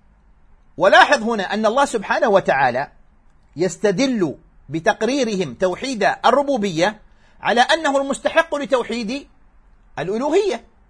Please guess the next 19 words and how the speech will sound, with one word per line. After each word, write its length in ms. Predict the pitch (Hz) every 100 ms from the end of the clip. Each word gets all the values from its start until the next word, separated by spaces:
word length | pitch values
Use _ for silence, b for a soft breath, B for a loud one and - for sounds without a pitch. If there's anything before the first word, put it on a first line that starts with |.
| _ _ _ _ _ _ _
كما 220 | - 156 165
قال 220 | 185 180
الله 300 | 165 147 147
عز 200 | 151 147
وجل: 380 | 143 139 233 - _ _ _ _ _ _ _ _ -
"يا 100 | 202
أيها 220 | 220 185
الناس 340 | 180 214 254
اعبدوا 380 | 185 202 311 339
ربكم 420 | 254 214 - 262
الذي 260 | 233 220 190
خلقكم". 460 | 190 175 147 143 - _ _ - _ _ _ _ _ _ _ _ _ _ - _ _ _ -
أنتم 380 | 302 320 294 240
تقرون 680 | 254 240 247 240 339 220 101 - _ _ _ _ _ _ _
وتعترفون 920 | 107 113 175 175 208 208 208 311 151 - _ _ _ _
أن 200 | 196 247
الله 300 | 226 214 226
سبحانه 440 | 196 185 160 214 202
وتعالى 600 | 170 180 160 226 285 349